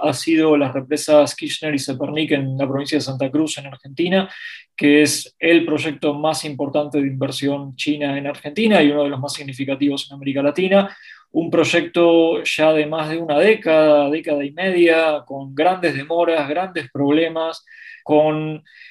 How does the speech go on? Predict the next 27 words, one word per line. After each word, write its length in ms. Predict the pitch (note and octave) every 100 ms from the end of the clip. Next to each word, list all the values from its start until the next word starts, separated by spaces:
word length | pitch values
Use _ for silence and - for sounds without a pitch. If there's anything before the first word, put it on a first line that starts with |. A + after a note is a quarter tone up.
| _ _ _ _
China, 680 | - G#3 G3+ G3 F#3 E3+ - _
eh, 540 | - F#3 D#3+ D#3+ D#3
inteligentemente 1000 | E3 D3+ E3 D#3+ G3 G3 F#3 F3+ F#3 F#3+
poniendo 500 | C#3+ D3+ E3 F3+ F3
una 560 | D#3+ D3+ D3+ D3 C#3+ C3
cláusula 500 | - E3+ E3+ E3 D3+
de 100 | D3
cross 240 | C#3+ E3 D#3+
default 440 | D#3 - G3+ D3+
en 100 | D3+
el 140 | C#3+ C3
proyecto 640 | D3 - E3+ - E3+ C3
por 400 | D#3 D#3+ E3 E3 -
temor 500 | D3+ D3+ E3 E3+ E3+
a 240 | D#3+ D3+
que 80 | C#3+
el 80 | C#3
proyecto 420 | D3 - D3+ D#3+
no 120 | D3+
se 160 | C#3+ E3+
haga, 480 | F#3 D#3+ F3 G3 G3
y, 340 | D#3 C#3+ D3
y 40 | D3
efectivamente 580 | C#3 C#3 D#3+ E3 E3
el 80 | D#3+
proyecto 460 | D3 D3 D#3+ D#3 D#3+
viene 240 | D#3 D3+